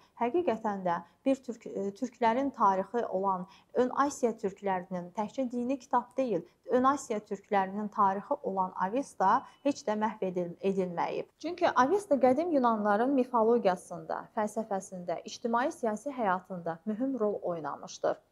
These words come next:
Yunanlar Kiçik Asiya ərazisinə köç etdikdə onların heç bir yazı pozusu yox idi. Və Atropatenada böyük bir zərdüştlük, e, kimi fəlsəfi cərəyan öz mü-, mütəşəkkilini tapanda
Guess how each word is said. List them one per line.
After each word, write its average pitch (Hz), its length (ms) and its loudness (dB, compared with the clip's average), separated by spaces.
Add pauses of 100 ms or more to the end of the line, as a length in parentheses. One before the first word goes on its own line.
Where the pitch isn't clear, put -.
(240)
Yunanlar 226 560 4 (200)
Kiçik - 320 -4
Asiya 247 380 0
ərazisinə 196 760 -4
köç 240 260 -4
etdikdə 202 520 -4 (220)
onların 247 440 2
heç 427 220 0
bir 240 60 0
yazı 208 320 4
pozusu 220 580 -4 (220)
yox 202 320 2
idi. 147 260 2 (480)
Və 214 140 6 (260)
Atropatenada 240 1040 2 (160)
böyük 277 480 2
bir 190 160 2 (140)
zərdüştlük, 214 840 0 (220)
e, 190 440 2
kimi 208 340 -4 (180)
fəlsəfi 226 480 0
cərəyan 190 520 2
öz 240 180 -4
mü-, 226 160 -4
mütəşəkkilini 214 760 -4
tapanda 175 640 2